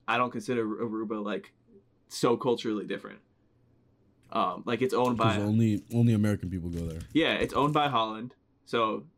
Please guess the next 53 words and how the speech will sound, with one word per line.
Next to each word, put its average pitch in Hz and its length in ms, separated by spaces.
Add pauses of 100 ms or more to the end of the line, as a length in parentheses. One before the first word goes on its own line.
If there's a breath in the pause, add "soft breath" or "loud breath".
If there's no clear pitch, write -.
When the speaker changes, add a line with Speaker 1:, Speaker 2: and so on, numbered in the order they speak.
Speaker 1:
Dutch 120 220
people 107 240
go 107 160
there, 110 340
right? 123 360
Holland, 113 320
Dutch 110 180
people. 117 360
I - 40
Speaker 2:
Yeah. 113 180
Speaker 1:
might 113 160
be 110 100
right, 113 140
I 92 40
might 110 160
be 107 60
Speaker 2:
Mm-hmm. 123 80
Speaker 1:
wrong. 123 160 (380 loud breath)
Um, 113 300 (680)
it's 139 300 (180)
Spanish 143 400
speaking 123 380
'cause 123 140
it's 113 120
in 110 240
Central 117 480
America. 110 560 (640)
Let's - 140
hope 120 160
I 110 80
got 113 80
Speaker 2:
Right, 104 80
Speaker 1:
that 127 140
right, 107 80
Speaker 2:
right. 107 160
Speaker 1:
too. 117 340 (260)
I'm 113 80
really 123 140
s-, - 140 (120)
s-, - 220 (140)
speaking 123 360
out 98 100
my 80 100
ass, 87 220
but - 100
it's - 100
fine. - 220 (320 soft breath)
Um, 107 360
and 135 80
mostly 143 240
Americans 165 340
go 170 160
there, 107 200